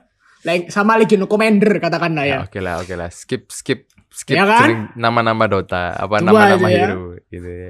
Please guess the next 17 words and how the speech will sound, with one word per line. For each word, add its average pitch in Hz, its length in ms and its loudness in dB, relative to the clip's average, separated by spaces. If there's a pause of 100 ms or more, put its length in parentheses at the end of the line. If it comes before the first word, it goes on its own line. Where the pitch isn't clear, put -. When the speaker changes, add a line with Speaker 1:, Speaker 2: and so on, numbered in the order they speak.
Speaker 2:
Nggak 92 200 -8
tahu 101 280 0
pasti 95 200 -6
orang-orang. 101 360 -4 (100)
Speaker 1:
Ya 175 240 2
wes. 214 220 4 (640)
Intinya 277 440 0
kalau 233 180 2
kamu 262 260 2
mau 269 140 2
menang 269 300 0
war, 156 460 -4
yang 226 180 0
harus 170 220 0
kamu 214 220 -2
bunuh 190 220 0
siapa? 131 340 -2